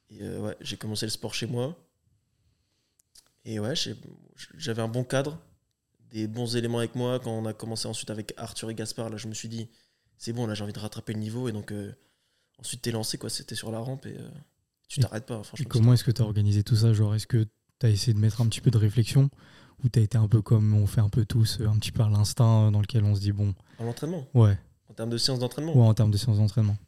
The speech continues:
Speaker 1: Euh, au début, euh, pff, au début, c'était catastrophique.
Speaker 2: Ok.
Speaker 1: <laughs> En septembre, il y a deux ans, je sais que j'arrive au parc, tu fais, bah, tu sais, tu fais des tractions.
Speaker 2: Ouais, ouais.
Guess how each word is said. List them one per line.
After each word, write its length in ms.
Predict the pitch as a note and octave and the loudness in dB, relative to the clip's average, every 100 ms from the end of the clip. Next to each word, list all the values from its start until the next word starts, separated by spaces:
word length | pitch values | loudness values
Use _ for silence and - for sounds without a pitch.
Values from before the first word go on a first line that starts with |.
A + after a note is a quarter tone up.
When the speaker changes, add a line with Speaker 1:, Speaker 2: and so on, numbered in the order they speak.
| _ - | _ -10
Speaker 1:
Euh, 100 | G#2 | -6
au 100 | G2+ G#2 | -4 -4
début, 520 | A2+ A#2 A#2+ A#2+ A2 | -6 -6 -8 -8 -8
euh, 320 | G#2+ G#2 G2+ | -8 -10 -14
pff, 360 | A2 - - - | -16 -20 -20 -16
au 40 | |
début, 160 | A#2 A2+ | -14 -12
c'était 140 | - G#2+ | -14 -14
catastrophique. 600 | G#2 - - - - - - _ - B2 | -14 -12 -14 -14 -12 -12 -12 _ -4 -2
Speaker 2:
Ok. 60 | A2 A2 - | 0 -4 -8
Speaker 1:
<laughs> 200 | - - | -14 -12
En 80 | A2 | -8
septembre, 420 | - B2+ - C#3 | -6 -6 -4 -2
il 40 | |
y 40 | B2 | -2
a 40 | |
deux 240 | A#2 B2+ B2+ | -2 -2 -2
ans, 100 | C#3+ | -2
je 100 | A#2 | -4
sais 180 | G#2+ C3+ | -4 -4
que 560 | B2 A2 A2 G#2+ G#2+ - - - _ - | -4 -4 -6 -6 -8 -12 -20 -20 _ -10
j'arrive 280 | A2+ G#2+ A#2 | -4 -2 -2
au 80 | |
parc, 480 | A#2+ A#2+ B2 - - - | -2 -4 -6 -10 -10 -12
tu 140 | - A2+ | -16 -12
fais, 260 | - G2+ | -10 -10
bah, 140 | F2+ - | -12 -12
tu 80 | |
sais, 80 | - | -12
tu 100 | A#2+ | -12
fais 80 | - | -12
des 100 | A2 | -14
tractions. 360 | - - - B2+ | -14 -14 -8 4
Speaker 2:
Ouais, 160 | A#2 G#2+ | 6 6
ouais. 140 | G#2 | 4